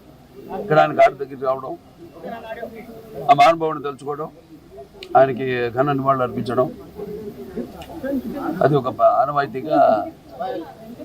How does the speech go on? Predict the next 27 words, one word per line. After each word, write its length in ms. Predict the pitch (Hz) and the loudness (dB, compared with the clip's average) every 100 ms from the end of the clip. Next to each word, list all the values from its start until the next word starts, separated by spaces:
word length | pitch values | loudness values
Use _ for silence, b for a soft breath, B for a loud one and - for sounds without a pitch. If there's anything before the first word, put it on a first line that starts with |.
| - - - - - 190 | -18 -18 -18 -16 -6 2
అంటే, 140 | 156 | 4
భూమి 200 | 160 180 | 6 4
మీద 120 | 190 | 4
అందరూ 220 | 180 190 185 | 2 2 2
పుడతారు, 320 | 170 196 175 | 2 0 0
గిడతారు, 340 | 160 156 160 | -2 -4 -4
కానీ 140 | 151 147 | -2 -4
అందరూ 200 | 151 151 | -2 2
మహానుభావులు 420 | 151 160 151 143 | 2 2 -4 -2
కాలేదు. 300 | 135 135 127 - - - - - - - - - - - - | 0 0 -2 -16 -20 -20 -20 -20 -20 -20 -20 -20 -20 -20 -8
ఒక 100 | 120 | 0
మనిషి 200 | 131 139 | 2 4
మహోన్నత 340 | 135 143 151 135 | 4 4 2 -4
విజయపథంలోకి 640 | 127 151 139 139 135 123 | -2 0 2 0 -2 2
నడవాలంటే, 440 | 127 131 135 131 131 | 2 4 2 2 -2
అత్యున్నత 460 | 117 135 139 123 | 0 0 0 0
శిఖరాలకి 440 | 127 123 147 139 127 | -2 2 4 4 2
ఎదగాలంటే 360 | 123 131 127 117 | -4 -6 -6 -8
సత్సంకల్పం 600 | 117 131 120 131 123 120 | -8 -6 -4 -4 -2 -2
కావాలి, 360 | 113 113 117 123 | 0 0 -2 -2
ఆ, 120 | 113 117 110 | -2 -2 -4
ఆ 80 | |
కుండ 180 | 107 120 | -4 -2
దీక్ష 480 | 117 110 107 127 - | -2 -4 -4 -4 -2
ఉండాలి. 320 | 113 107 - - - - - - - - - - - - 156 151 - - - - 320 - - - - - - - - - 294 - 247 - - - 359 - 359 - - - | -2 2 2 0 -20 -20 -20 -20 -20 -20 -20 -20 -20 -18 -16 -16 -18 -18 -20 -20 -18 -18 -18 -16 -16 -16 -16 -16 -14 -12 -12 -12 -12 -12 -12 -10 -8 -8 -10 -12 -8 -4
అంటే, 200 | 120 165 | 0 0
ఆ, 160 | 151 | 0